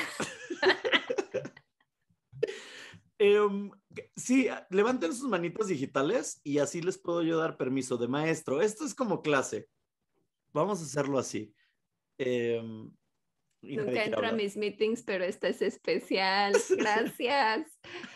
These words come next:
Speaker 1: Nos surge playera de corgi policía. Lo máximo las playeras. Ay, los amamos
Speaker 2: Oh.
Speaker 1: mucho. La reunión se subirá a YouTube. Sí, queremos
Speaker 2: Sí.
Speaker 1: eso, subirla a YouTube.
Speaker 2: ¿Se está grabando? Sí, se está grabando. Ok, perfecto.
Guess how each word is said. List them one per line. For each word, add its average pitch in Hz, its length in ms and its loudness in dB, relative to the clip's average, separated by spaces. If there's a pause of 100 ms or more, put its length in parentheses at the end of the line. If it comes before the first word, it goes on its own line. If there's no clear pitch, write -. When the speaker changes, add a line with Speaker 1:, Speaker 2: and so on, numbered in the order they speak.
(160)
Speaker 1:
Nos 214 140 2
surge 226 260 2
playera 196 400 4
de 190 160 0
corgi 196 240 0
policía. 196 880 0 (680)
Lo 190 100 -2
máximo 208 360 0
las 180 200 -2
playeras. 180 840 -2
Ay, 190 400 2
los 180 220 -2
amamos 202 400 0
Speaker 2:
Oh. 208 40 0
Speaker 1:
mucho. 170 520 -4 (1300)
La 240 120 -2
reunión 202 340 0
se 277 120 -2
subirá 214 260 6
a 208 40 8
YouTube. 247 300 4 (120)
Sí, 277 320 0
queremos 262 580 2
Speaker 2:
Sí. 214 80 -2
Speaker 1:
eso, 190 300 -2
subirla 196 360 0
a 208 40 2
YouTube. 180 360 -2 (180)
Speaker 2:
¿Se - 120 -12
está 165 180 -6
grabando? 180 380 -4
Sí, 180 120 -4
se 143 120 -8
está 147 120 -12
grabando. 117 320 -14
Ok, - 120 -20 (180)
perfecto. - 320 -20